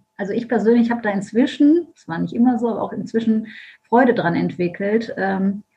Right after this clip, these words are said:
weil es immer so, so Erkenntnisglühbirnchen gibt, die dann aufgehen, „Ach, das hat's auf sich oder das soll's mir sagen“. Und häufig ist es ja so, das Leben wird vorwärts gelebt und rückwärts verstanden,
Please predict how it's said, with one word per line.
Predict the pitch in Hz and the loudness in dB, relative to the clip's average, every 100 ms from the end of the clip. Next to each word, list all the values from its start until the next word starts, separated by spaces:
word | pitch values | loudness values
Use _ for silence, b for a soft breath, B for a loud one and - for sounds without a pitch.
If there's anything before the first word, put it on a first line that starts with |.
| _ | _
weil | 190 | -2
es | 185 | 2
immer | 214 202 | 0 2
so, | 202 | 0
so | 196 | -2
Erkenntnisglühbirnchen | 180 233 254 202 - 180 170 175 180 180 170 | 2 4 4 2 -2 -2 0 0 0 0 0
gibt, | 180 - | 0 2
die | |
dann | 175 175 | 4 4
aufgehen, | 160 175 175 - 196 - | 2 0 0 -2 -2 -2
„Ach, | - - | -4 0
das | 220 247 - - _ - | 0 0 -8 -20 _ -8
hat's | - - - _ - | -8 -10 -20 _ 0
auf | 180 175 | 2 2
sich | - - | -4 -6
oder | 180 | -4
das | 175 220 247 - | 0 2 2 0
soll's | 165 160 160 | -2 -2 -2
mir | 170 156 | -4 -2
sagen“. | 165 160 165 | -2 -2 -2
Und | 170 b b b b - | -6 b b b b 2
häufig | 202 233 233 | 4 4 2
ist | 220 | 0
es | 220 220 | -2 0
ja | 208 202 | 0 2
so, | 220 | 4
das | 208 208 | 2 2
Leben | 208 220 202 | 2 2 2
wird | 196 | -2
vorwärts | - 226 208 202 - | -4 0 0 0 -4
gelebt | 185 220 226 | 0 0 0
und | 196 208 | -4 -4
rückwärts | 214 202 196 | -4 -6 -6
verstanden, | - 175 - 190 226 254 | -10 -8 -4 2 2 2